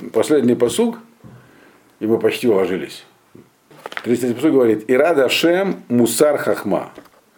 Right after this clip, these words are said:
велифней хавод анава». Вот есть рецепт, как это сделать. Ле-, еще раз повторяю, я уже вот объяснял вам, что когда мы здесь говорим про ксиль и хахама, мы не говорим про двух разных людей.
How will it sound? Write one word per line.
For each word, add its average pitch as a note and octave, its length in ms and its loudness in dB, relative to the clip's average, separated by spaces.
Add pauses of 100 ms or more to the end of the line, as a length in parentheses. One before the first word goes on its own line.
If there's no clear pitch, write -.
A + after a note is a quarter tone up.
(520)
велифней A2 640 2
хавод C#3+ 520 2 (200)
анава». D#2 480 -2 (500)
Вот G#2+ 160 -2
есть - 220 -2
рецепт, A2 400 -2
как F2 160 -12
это - 180 -14
сделать. C#2 320 -10 (680)
Ле-, - 160 -4 (180)
еще - 220 0
раз E3+ 120 0
повторяю, F#2+ 340 2
я B2 120 4
уже B2+ 160 4
вот A#2 220 0
объяснял G#2+ 640 0
вам, D2+ 160 -4
что - 380 -2 (420)
когда G#2+ 260 0
мы C3 140 4
здесь A#2+ 180 4
говорим A2 420 2
про A2+ 160 0
ксиль A#2 360 0
и G#2 60 2
хахама, C#3 460 -2
мы G#2 80 -2
не G2+ 40 -6
говорим D3 240 2
про A#2 160 0
двух G2+ 260 -4
разных F2 380 -4
людей. E2+ 420 -8